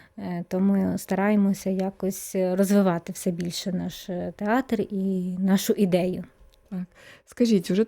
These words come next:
Speaker 2: трошки про вас, бо, бачите, багато ми про театр говорили. Які ваші особисті, от, творчі плани, задуми, мрії?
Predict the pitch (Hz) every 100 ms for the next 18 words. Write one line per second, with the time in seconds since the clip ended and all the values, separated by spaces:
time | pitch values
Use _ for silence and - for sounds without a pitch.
0 | - _ 226 240 - - 214 214 311 330
1 | - 220 180 220 - 202 202 214 202 185
2 | 180 185 - 240 262 226 202 196 190 180
3 | 190 339 277 247 240 220 196 - 196 190
4 | 175 - 175 175 - 208 233 - 202 -
5 | 180 180 175 170 170 185 185 180 170 175
6 | 165 170 185 175 170